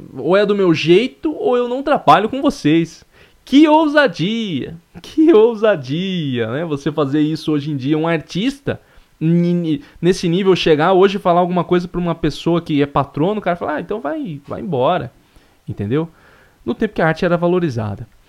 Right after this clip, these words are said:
Mas o que que acontece? Ele acabava enrolando. Às vezes ficava preso em alguma coisa. Às vezes a-, aquela coisa ele, ele achava que não ia prosseguir. Mas sabe o que é interessante? Ele, ele ia lá e trabalhava. Daqui a pouco eu vou falar um pouquinho sobre o trabalho do Leonardo,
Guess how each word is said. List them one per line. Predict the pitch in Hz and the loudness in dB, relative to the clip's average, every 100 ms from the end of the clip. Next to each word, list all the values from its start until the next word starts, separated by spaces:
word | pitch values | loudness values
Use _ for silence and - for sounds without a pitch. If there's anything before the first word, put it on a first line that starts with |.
| _ - - _ _ _ _ - | _ -20 -20 _ _ _ _ 2
Mas | 214 202 | 4 4
o | |
que | 214 226 | -2 -6
que | |
acontece? | 226 214 185 147 131 - | -4 -2 2 2 2 0
Ele | 185 214 | 2 2
acabava | 208 190 185 190 | 2 0 2 0
enrolando. | 196 208 190 160 139 - - | 0 0 0 0 -2 -4 -2
Às | 175 | -2
vezes | 160 151 | 0 -4
ficava | - - 127 120 | -8 -8 -6 -6
preso | 113 107 | -6 -6
em | 110 | -6
alguma | 135 | -8
coisa. | 170 139 127 113 110 _ _ _ - | -8 -6 -6 -8 -14 _ _ _ -10
Às | 135 | -6
vezes | 139 135 | -4 -4
a-, | 127 - - _ _ _ - | -6 -10 -20 _ _ _ -16
aquela | 123 131 120 | -12 -8 -8
coisa | - 127 123 | -6 -6 -4
ele, | 135 | -6
ele | 135 139 | -4 -4
achava | 127 139 113 | -4 -6 -6
que | - | -6
não | 127 | -4
ia | 123 | -4
prosseguir. | 120 135 - 147 143 - - | -6 -6 -4 -4 -6 -10 -8
Mas | 170 180 | -6 -4
sabe | 262 247 | -4 -4
o | |
que | - | -4
é | |
interessante? | 151 131 123 180 175 | -2 -2 -2 -4 -2
Ele, | 175 - - | -4 -4 -2
ele | 175 185 - _ _ | -2 -2 -12 _ _
ia | 170 175 | -4 -4
lá | 165 | -4
e | |
trabalhava. | 165 175 185 135 120 113 104 _ _ _ _ _ _ _ _ - | -6 -6 -4 -4 -4 -8 -12 _ _ _ _ _ _ _ _ -2
Daqui | 160 180 | 0 2
a | |
pouco | - 214 | 2 2
eu | 185 | 0
vou | 170 | -2
falar | 156 139 - | 0 0 -2
um | |
pouquinho | 135 135 151 | -8 -6 -4
sobre | 143 127 | -4 -4
o | |
trabalho | 131 123 127 | -4 -2 -2
do | 120 | -2
Leonardo, | 120 127 156 127 | -4 -2 -2 -4